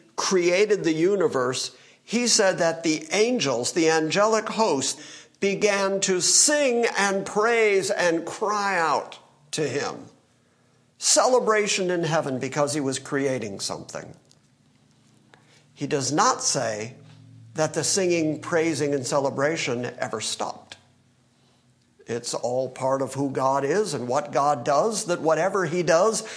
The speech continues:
by virtue of the fact that he is a good and holy and righteous God doing it, by virtue of that, all the denizens of heaven praise him,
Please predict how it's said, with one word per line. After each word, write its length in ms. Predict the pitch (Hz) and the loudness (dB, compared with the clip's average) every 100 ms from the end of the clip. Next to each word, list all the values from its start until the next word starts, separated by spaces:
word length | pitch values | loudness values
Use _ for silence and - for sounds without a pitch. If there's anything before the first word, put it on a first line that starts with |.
| - | -10
by 180 | - 165 | 0 2
virtue 380 | 170 175 180 180 | 4 0 2 0
of 80 | 175 | 0
the 120 | 165 | -2
fact 320 | 170 175 170 | 0 0 0
that 100 | 175 | -2
he 140 | 170 180 | 0 0
is 120 | 165 | 0
a 60 | 165 | 0
good 240 | 156 175 | 0 0
and 140 | 175 | 0
holy 300 | 160 170 170 | 0 0 2
and 80 | 165 | 0
righteous 340 | 165 180 180 170 | 0 0 -2 -2
God 320 | 180 180 165 | 0 0 0
doing 320 | 247 269 226 | 2 2 4
it, 200 | 226 226 - - - - | 2 0 -8 -16 -14 -6
by 120 | 151 | -4
virtue 380 | 151 156 196 190 | -2 -2 -2 -4
of 140 | 165 | -2
that, 240 | 127 147 | 0 0
all 160 | 139 135 | 0 0
the 100 | 151 | -2
denizens 540 | 139 123 139 143 147 | -2 -2 -4 -6 -6
of 100 | 180 | -6
heaven 400 | 135 127 127 160 - - _ _ _ _ | -4 -4 -2 -6 -10 -20 _ _ _ _
praise 460 | - 208 285 294 - | -4 0 0 0 -2
him, 520 | 107 104 175 226 - | -4 -6 -10 -12 -18